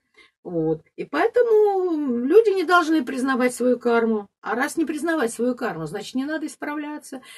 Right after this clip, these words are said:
не надо работать с собой, не надо эволюционировать. А все должны заявлять о своих правах и требовать вернуть их сверхспособности. Вот правда не сказано, кому они должны заявить свои права, чтобы вернуть свои сверхспособности.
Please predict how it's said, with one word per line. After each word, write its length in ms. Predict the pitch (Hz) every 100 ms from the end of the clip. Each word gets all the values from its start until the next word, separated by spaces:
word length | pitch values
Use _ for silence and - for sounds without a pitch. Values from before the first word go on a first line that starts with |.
| -
не 140 | 277
надо 240 | 302 302 302
работать 440 | 302 294 302 -
с 40 | -
собой, 460 | 277 240 262 277
не 100 | 277
надо 240 | 294 294 294
эволюционировать. 880 | 302 254 294 277 247 277 269 262 _ - - -
А 120 | 160
все 260 | - 196
должны 680 | 185 170 165 247 339 302 135 _ _
заявлять 680 | 165 180 277 285 277 330 381
о 80 | 311
своих 380 | - 269 240 -
правах 680 | - 170 202 339 339 - _ _ _ _ _
и 120 | - 165
требовать 760 | 240 320 403 233 175 - - _ _
вернуть 520 | 180 185 277 381 - -
их 200 | 294 -
сверхспособности. 1080 | 226 254 - - 247 - 135 131 - - - - -
Вот 140 | 165
правда 280 | 277 302 311
не 100 | 311
сказано, 340 | - 349 170
кому 440 | 285 302 381 330 220
они 220 | 196 165
должны 420 | 165 - 175 160
заявить 420 | 160 175 160 160
свои 240 | - 175 160
права, 380 | 214 240 359 440 - - -
чтобы 340 | - - 190 175
вернуть 380 | 208 226 330
свои 300 | - 156 180
сверхспособности. 1200 | 247 139 151 - - 151 - 127 127 117 - 151